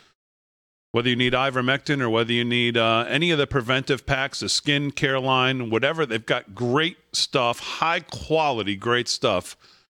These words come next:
from our friends, Doctor, uh, Timothy Chung, who's been on the show a couple times. Great people. Scott Sharp, former nascar driver,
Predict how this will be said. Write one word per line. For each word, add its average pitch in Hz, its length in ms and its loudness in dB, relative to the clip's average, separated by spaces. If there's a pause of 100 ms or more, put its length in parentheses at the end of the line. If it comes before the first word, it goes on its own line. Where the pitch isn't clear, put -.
(300)
from 117 120 0
our 113 100 2
friends, 120 460 0
Doctor, 117 500 0
uh, 104 200 4
Timothy 117 440 -4
Chung, 123 300 0
who's 107 120 -4
been 113 140 -2
on 110 140 2
the 104 40 -2
show 120 200 2
a 113 40 2
couple 117 280 -2
times. 117 420 0
Great 131 400 0
people. 120 280 -2
Scott 123 340 -2
Sharp, 120 420 0 (500)
former 113 200 0
nascar 113 580 0
driver, 113 480 0